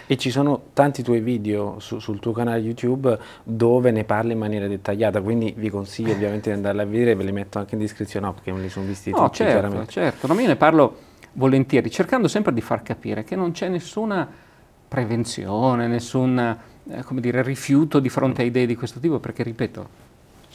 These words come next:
Speaker 2: ci sono ricerche scientifiche legittime proprio perché sarebbe fantastico trovare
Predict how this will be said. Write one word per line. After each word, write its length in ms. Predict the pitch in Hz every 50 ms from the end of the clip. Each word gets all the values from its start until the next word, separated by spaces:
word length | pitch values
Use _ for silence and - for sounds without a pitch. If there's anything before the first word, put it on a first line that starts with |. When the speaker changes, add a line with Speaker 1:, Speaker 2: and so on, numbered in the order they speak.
| - -
Speaker 2:
ci 180 | - - - 131
sono 200 | - - 139 127
ricerche 400 | 117 117 - 139 123 113 - 120
scientifiche 440 | - - 139 127 - 135 - 113 120
legittime 380 | 143 160 131 123 107 131 123 113
proprio 260 | - 143 147 170 127
perché 200 | - - - 117
sarebbe 420 | - - 113 117 117 113 110 101 -
fantastico 560 | - - 104 - - 139 127 - 120 - 110
trovare 420 | - 113 110 110 113 110 107 107